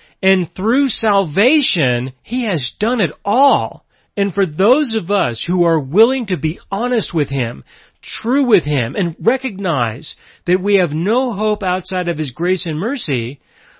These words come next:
we can be saved. He can give us the indwelling presence of His Spirit to make us into a new creation, to make us spiritually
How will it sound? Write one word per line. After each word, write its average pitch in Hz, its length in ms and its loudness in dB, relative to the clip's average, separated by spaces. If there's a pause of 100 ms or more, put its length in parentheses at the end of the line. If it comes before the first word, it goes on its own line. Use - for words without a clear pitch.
we 233 400 0
can 185 400 -4
be 180 160 -4
saved. 175 760 2 (240)
He 220 220 -2
can 190 360 -4
give 233 300 0
us 127 400 -2 (400)
the 185 260 -4
indwelling 226 600 2
presence 202 500 -4
of 175 220 -4
His 208 420 -4
Spirit 175 420 0
to 156 80 -4
make 160 240 -2
us 170 160 -2
into 175 240 -2
a 180 140 0
new 165 260 -2
creation, 143 680 -4
to 151 80 -8
make 151 240 -2
us 151 160 -2 (280)
spiritually 220 1040 0